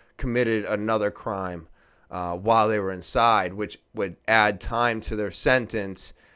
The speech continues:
And as much as I feel like that's wrong, because that would have never happened if they were in there in the first place, you can't say that it didn't happen. So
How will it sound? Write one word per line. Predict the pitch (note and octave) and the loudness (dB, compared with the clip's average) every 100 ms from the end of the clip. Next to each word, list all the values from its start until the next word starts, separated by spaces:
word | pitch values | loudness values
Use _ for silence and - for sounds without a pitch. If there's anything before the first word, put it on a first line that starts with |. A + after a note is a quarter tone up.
| _ _ - | _ _ -2
And | B2 A#2+ A2+ | 2 4 2
as | G#2+ | -2
much | A#2 C#3+ D3 C3+ | 0 6 6 4
as | B2+ | 0
I | A#2+ | 0
feel | - C3+ | 2 2
like | B2 G#2 | 4 2
that's | - C3 F3+ - | 2 6 6 6
wrong, | B2 A#2 B2 | -2 0 0
because | A#2+ B2+ A2+ G#2 | -2 -2 -2 2
that | B2 C3+ | 4 4
would | B2+ A#2 | 4 2
have | A2 | 2
never | B2 A2 | 2 2
happened | G2+ D#3+ F3+ F3+ A#2+ G#2 - _ F3 | 2 8 8 8 0 -2 -10 _ 0
if | G#3 F3 A#2 A2 - _ _ _ _ _ - | 8 10 8 4 -8 _ _ _ _ _ 0
they | C3 | 4
were | C3+ A#2+ B2 | 6 6 4
in | C#3 C#3+ | 2 2
there | B2+ B2 | 4 4
in | A2+ | 2
the | G2 | -2
first | - F3+ G3 F3+ | 2 6 8 6
place, | - G#2 F2+ F2 - _ _ _ _ _ _ _ _ _ _ _ - | -2 0 -2 -4 -10 _ _ _ _ _ _ _ _ _ _ _ -2
you | A#2+ | -2
can't | - - D#3+ D3+ D3 - | 0 2 6 8 6 2
say | - - C3+ C3+ | -10 2 4 4
that | B2 | 4
it | A2+ | 0
didn't | - A2 F#2+ | -4 -6 -6
happen. | - A2 A2 A2 E2 B1+ A1+ _ _ _ _ _ _ | -8 0 0 0 -6 -14 -20 _ _ _ _ _ _
So | - - G2 F2 D2+ | -14 -2 -2 -2 -6